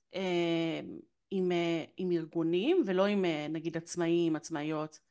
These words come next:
כאילו שזה, את יודעת, שזה משהו שהוא כזה... גם כאלה שעושות את זה, אז הן אומרות, "אני לא עושה את זה, אני לא אשלח למישהי שיש לה עסק, אז, כאילו, אשלח לה, אבל אני כן אשלח, אה,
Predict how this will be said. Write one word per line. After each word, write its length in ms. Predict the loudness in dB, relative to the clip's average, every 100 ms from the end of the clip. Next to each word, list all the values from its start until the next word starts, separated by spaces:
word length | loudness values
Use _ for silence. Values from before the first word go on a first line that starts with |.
| _ -20 -20 -20 _ _
כאילו 360 | -2 0 2 0
שזה, 320 | -2 0 0
את 120 | 0
יודעת, 300 | 2 2 2
שזה 180 | -4 0
משהו 260 | 0 0 -6
שהוא 180 | -8 -6
כזה... 580 | -6 -4 -4 -4 -8 -10 _ _ _ _ _ -10 -10 _ _ -20 -20 _ _ 4
גם 200 | 6 8
כאלה 240 | 6 6
שעושות 420 | 4 2 0 -2
את 60 | 2
זה, 140 | 4
אז 100 | 6
הן 120 | 4
אומרות, 320 | 6 6 4 2
"אני 140 | 0
לא 100 | 0
עושה 220 | -2 -4
את 80 | -6
זה, 320 | -8 -8 -8 -6
אני 140 | -2
לא 60 | 0
אשלח 420 | 2 2 2 2
למישהי 360 | 0 0 -2 -6
שיש 520 | -4 -4 -4 -6 -6
לה 160 | -8
עסק, 420 | -4 -4 -4 -4 -6
אז, 120 | -4
כאילו, 220 | -2 -2
אשלח 340 | 0 -2 -2
לה, 140 | -2 -2 -4
אבל 160 | -4
אני 120 | -6
כן 200 | -4 -4
אשלח, 420 | -4 -4 -4 -4
אה, 140 | -6